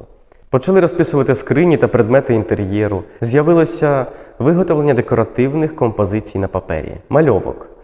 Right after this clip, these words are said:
Вони імітували настінний розпис і наклеювалися на стіни відповідно до правил оздоблення оселі. Тетяна Пата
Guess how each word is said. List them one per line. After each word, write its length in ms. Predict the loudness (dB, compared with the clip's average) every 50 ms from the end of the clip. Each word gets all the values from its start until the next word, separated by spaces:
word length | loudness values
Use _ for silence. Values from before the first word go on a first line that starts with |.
| -20 -12 -6
Вони 280 | -2 0 2 4 4 4
імітували 840 | 4 4 2 2 2 0 0 2 4 4 4 4 4 2 2 2
настінний 560 | 2 2 0 0 -2 -4 -2 0 2 2 2
розпис 640 | 2 2 0 -2 -2 -4 -6 -8 -8 -8 -10 -18 -10
і 100 | -4 -2
наклеювалися 800 | 0 0 0 0 0 0 2 2 2 2 2 0 0 -2 -2 -2
на 100 | -2 -2
стіни 380 | -2 -4 -6 -6 -4 -2 -2 -2
відповідно 560 | -4 -4 -4 -2 -2 -2 -2 -2 -2 -2 0
до 120 | 0 0 -2
правил 420 | 0 2 2 2 2 0 0 -2 -2
оздоблення 580 | -4 -4 -2 -2 -2 -2 0 0 0 0 0
оселі. 480 | -2 -2 -4 -6 -6 -4 -4 -6 -8 -12 -14 -18 -20 -10 _
Тетяна 600 | -2 -2 0 2 2 2 2 2 0 0 0 -2
Пата 480 | -2 -2 -4 -2 0 0 -2 0 -2